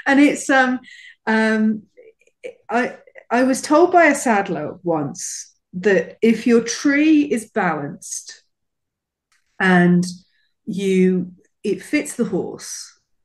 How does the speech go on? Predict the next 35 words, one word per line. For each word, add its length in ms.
'cause 160
we 100
always 240
work 200
on 60
the 60
tree 220
first, 340
so 260
the 60
tree 220
has 220
to 60
fit 200
the 80
horse. 500
You 120
should 140
only 240
need, 420
now 180
I'm 80
gonna, 320
I'm 120
gonna 140
use 180
Imperial 560
because 260
that's 240
what 120
he 100
told 280
me, 240
and 140
I, 80